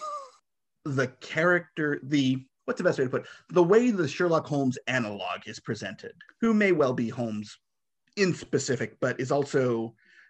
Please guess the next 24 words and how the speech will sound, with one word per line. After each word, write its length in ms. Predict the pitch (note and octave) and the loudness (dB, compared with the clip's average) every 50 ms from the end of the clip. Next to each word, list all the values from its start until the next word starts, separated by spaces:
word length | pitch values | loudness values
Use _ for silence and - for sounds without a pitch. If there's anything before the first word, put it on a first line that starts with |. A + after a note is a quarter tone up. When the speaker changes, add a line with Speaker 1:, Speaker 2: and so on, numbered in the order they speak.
| _ - | _ -8
Speaker 2:
nebulous 540 | - B2+ C#3+ D3 C3+ C3+ A#2+ A#2+ G#2 - C3 | -4 0 0 2 2 2 0 0 -2 -2 -2
enough 220 | A#2 A2+ A2+ - | -2 -2 -4 -6
that 120 | C3 - | -8 -8
you 60 | B2 A#2+ | -6 -4
could 160 | - A#2+ A2+ | -4 -2 -2
make 200 | A#2 A2 G#2+ - | -2 -4 -4 -6
the 100 | A2+ A2 | -6 -4
argument 300 | A2 A#2+ A2+ G#2+ G#2 G#2 | -4 -4 -4 -6 -6 -6
that 120 | G#2 G2 G2 | -6 -8 -8
it's 160 | - - - | -8 -10 -8
not, 340 | A2 G#2 A2+ B2 B2+ - - _ - | -6 -6 -6 -6 -8 -12 -18 _ -2
uh, 380 | - B2+ A#2+ A2 G#2 G2+ - - - _ _ _ _ _ _ _ _ _ _ - | 0 2 2 2 2 0 0 -2 -8 _ _ _ _ _ _ _ _ _ _ 0
even 200 | E3+ E3 D#3 D#3 | 2 4 6 8
though 200 | D3 C#3+ C#3 C3 | 8 8 8 6
it's 220 | A#2+ B2 - - B2 - _ _ - | 4 2 -2 -12 -12 -14 _ _ -4
obviously 640 | B2+ C3+ C#3+ C3 A#2+ C#3+ C#3 C#3+ C#3+ C#3+ D3 C#3 C3+ | 0 0 2 2 2 4 4 4 4 2 0 -2 0
Watson. 480 | - B2 B2 B2 - - - D#3 B2+ - D#3+ E3+ D#3+ - - | 0 0 0 -2 -4 -4 -4 -4 -4 -2 -4 -6 -6 0 0
<laughs> 120 | A#3+ - - - - - - - - - _ _ _ - C4 B3 _ - | 0 0 0 -8 -8 -6 -8 -8 -8 -8 _ _ _ -12 -12 -12 _ -6
Speaker 1:
Yeah. 380 | B3+ A#3 G3+ D#3+ C3+ B2+ C3+ D#3 - _ - _ _ _ _ - | -2 0 0 0 0 -2 -4 -6 -10 _ -20 _ _ _ _ -2
Speaker 2:
Is 180 | G3 F3+ B2+ - | -2 -2 0 -2
so 720 | - - - - - - G#3+ A3+ A3+ G#3+ G#3 G#3 G3+ - - - C3+ - - | -10 -10 -10 -10 -6 -4 0 0 2 2 2 2 0 -2 -6 -12 -14 -2 0
dead 180 | F3 E3 D#3+ | 2 2 4
on 240 | D3+ C#3 C3+ C3 B2 | 4 4 4 2 2
perfect 540 | B2+ - - D3 C3+ - B2 G#2 - - - | 0 0 -2 -2 0 0 -2 -4 -4 -6 -18